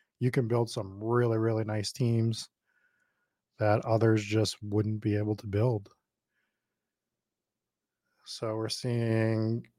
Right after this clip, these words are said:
some of the first and second round players, such as, like, Garrett Wilson, Bijan, Davante Adams, go in the third round, and then Jared Goff goes for a second quarterback. And this is kinda why I grabbed Dak Pres-,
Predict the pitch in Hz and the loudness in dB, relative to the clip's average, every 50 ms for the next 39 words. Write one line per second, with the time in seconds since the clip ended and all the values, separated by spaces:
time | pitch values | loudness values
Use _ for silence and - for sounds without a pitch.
0 | _ _ - - - - 180 165 160 165 143 131 127 120 123 117 - - 127 123 | _ _ -6 -4 2 6 6 8 8 6 4 4 6 6 6 6 10 10 10 10
1 | 117 - - 120 110 - - 123 - - 120 117 113 110 110 107 107 107 110 113 | 10 8 2 0 2 4 4 4 4 4 2 4 6 6 6 4 4 2 -2 -6
2 | - _ _ _ _ _ _ - - 120 113 113 110 107 107 - - 113 - - | -10 _ _ _ _ _ _ 0 2 2 4 4 4 4 2 2 0 -2 0 2
3 | 107 104 98 101 98 98 92 - 113 107 101 107 120 127 131 123 117 - - 120 | 0 2 2 0 -4 -4 -2 0 0 0 2 4 6 8 8 8 8 6 4 4
4 | 113 113 113 110 110 110 110 104 - 113 107 110 104 113 117 110 107 107 107 107 | 4 6 6 4 4 4 2 0 2 4 4 4 6 6 4 4 6 4 2 2
5 | 107 104 95 98 104 104 104 - 110 104 104 107 113 113 110 117 117 113 117 110 | 0 0 0 0 0 -2 0 -2 -4 -2 0 2 4 4 6 6 6 6 4 2
6 | - - - - - - - - - - - - - - - - - - _ _ | -2 -8 -12 -18 -20 -20 -18 -18 -18 -18 -18 -18 -20 -20 -20 -20 -20 -20 _ _
7 | _ - 117 139 135 135 135 143 139 117 117 117 113 - - - 135 143 139 131 | _ 6 10 10 12 12 10 8 4 2 2 0 0 2 4 8 10 10 10 10
8 | 120 120 117 117 113 113 113 113 110 110 170 - 131 117 113 113 117 113 113 113 | 10 8 8 8 6 6 4 2 -2 -4 -6 -4 -2 -2 0 2 2 2 2 2
9 | 110 113 113 107 107 98 117 113 113 110 - - 117 110 107 107 107 98 - - | 2 4 4 4 4 4 4 4 4 4 2 2 2 4 4 4 4 2 -2 -4
10 | - 113 107 104 107 104 101 101 98 98 98 120 127 123 120 147 123 110 - - | 0 0 2 4 2 2 2 2 2 0 0 -2 -2 -6 -4 -2 -2 -2 -2 -4
11 | 104 - 113 107 - - 117 110 107 104 110 107 107 107 107 - - _ _ _ | -4 -4 -4 -10 -4 0 2 2 2 4 4 6 6 6 4 2 -8 _ _ _
12 | _ _ _ _ _ _ _ _ _ _ _ _ - 127 135 139 - 135 117 - | _ _ _ _ _ _ _ _ _ _ _ _ 4 6 6 8 6 4 6 8
13 | 143 131 127 127 127 139 131 123 123 117 127 131 123 120 120 139 135 135 - - | 8 10 10 12 12 12 12 12 10 8 8 6 6 6 4 2 0 0 2 4
14 | 143 131 123 - | 4 4 4 2